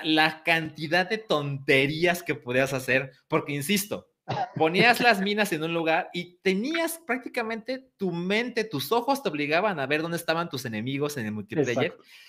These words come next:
Speaker 1: Y dices, "Güey, ya voy a sacar el reloj", y en ese momento las exploto. Y luego,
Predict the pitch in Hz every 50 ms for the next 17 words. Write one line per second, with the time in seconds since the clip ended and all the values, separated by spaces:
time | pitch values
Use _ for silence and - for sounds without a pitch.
0 | - _ - 185 190 - 202 190 202 190 196 202 196 220 220 220 214 214 214 208
1 | 202 202 - 233 220 220 208 214 208 175 - 160 135 - 156 170 165 135 123 117
2 | 120 131 143 160 185 - - 123 123 127 135 135 - 147 127 120 117 120 120 120
3 | - 135 123 104 - - - - - 143 131 - _ _ _ _ _ _ _ _
4 | _ _ _ _ _ - 202 202 220 254 269 254 202 175 180 220 262 - _